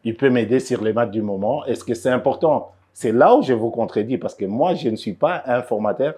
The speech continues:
je ne suis pas, je reste quelqu'un qui est dans ces deux milieux et qui connaissent la réalité de ces deux milieux. Parce que si je mets ce garçon-là à l'heure actuelle, il va m'aider.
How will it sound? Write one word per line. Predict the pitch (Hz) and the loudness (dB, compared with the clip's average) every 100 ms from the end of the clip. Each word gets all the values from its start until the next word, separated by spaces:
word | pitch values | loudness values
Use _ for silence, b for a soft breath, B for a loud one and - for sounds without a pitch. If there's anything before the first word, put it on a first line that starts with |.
| b b | b b
je | 113 | -4
ne | 120 | -4
suis | 113 113 | -2 0
pas, | 143 156 - _ | 2 2 0 _
je | 104 110 | -6 -2
reste | 110 139 180 - 131 - | 0 2 2 2 -2 2
quelqu'un | 196 175 160 156 151 185 - _ _ _ _ _ _ _ _ _ _ _ - | 4 4 2 0 -2 -4 -12 _ _ _ _ _ _ _ _ _ _ _ -20
qui | - 180 | -2 6
est | 160 139 | 6 6
dans | 123 127 | 2 2
ces | - 113 | 2 0
deux | 117 170 | 6 6
milieux | 165 123 107 120 143 113 | 6 0 2 0 0 -4
et | 113 | -4
qui | 131 | -4
connaissent | 113 120 131 156 - | 0 0 2 -2 2
la | 117 | 2
réalité | 101 117 113 113 101 147 | 2 2 0 -2 -4 -4
de | 113 | -4
ces | - | -6
deux | 104 135 | -4 -2
milieux. | 131 113 139 135 b b b - | -2 -2 -4 -6 b b b 0
Parce | 120 | 0
que | - 135 156 - _ - _ _ | 2 2 2 0 _ -20 _ _
si | - 214 226 | -8 0 0
je | 185 | 4
mets | 143 143 131 | 4 4 2
ce | - 123 | 0 -4
garçon-là | 98 120 - 117 113 117 117 92 - | 2 0 0 -4 -2 0 0 -2 -2
à | 110 | 2
l'heure | 113 104 | 4 2
actuelle, | 104 - 120 143 - | 0 -2 -2 -2 -4
il | 117 | -2
va | 113 | 0
m'aider. | 110 104 107 98 | 0 -2 -4 -6